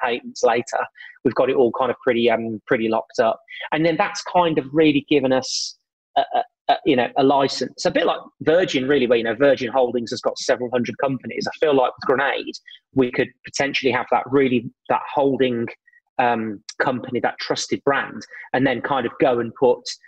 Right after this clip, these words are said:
you know, our stamp on it. And, and as our guys, you know, Neil in marketing always says to me, "Let's do, you know, what's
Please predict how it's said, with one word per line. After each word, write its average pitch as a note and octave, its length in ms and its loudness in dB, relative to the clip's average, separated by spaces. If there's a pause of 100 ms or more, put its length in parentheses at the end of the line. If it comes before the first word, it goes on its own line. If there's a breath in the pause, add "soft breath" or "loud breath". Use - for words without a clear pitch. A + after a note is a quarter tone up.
(160 soft breath)
you C#3 100 2
know, G#2+ 160 0 (400)
our C3 220 -2
stamp G#2+ 400 -6
on G#2+ 200 -4
it. A2 140 -10 (320 loud breath)
And, B2+ 120 2 (120)
and B2+ 100 4
as - 320 0
our A#2+ 140 -2
guys, B2 340 0
you C3 80 -2
know, A2+ 80 0
Neil A#2 220 4
in A2+ 80 -2
marketing B2 420 0
always A2+ 180 0
says - 220 0
to B2+ 80 -8
me, G#2+ 140 4
"Let's B2 260 2
do, B2 100 4
you B2 60 -2
know, A#2+ 100 0
what's A2+ 220 -2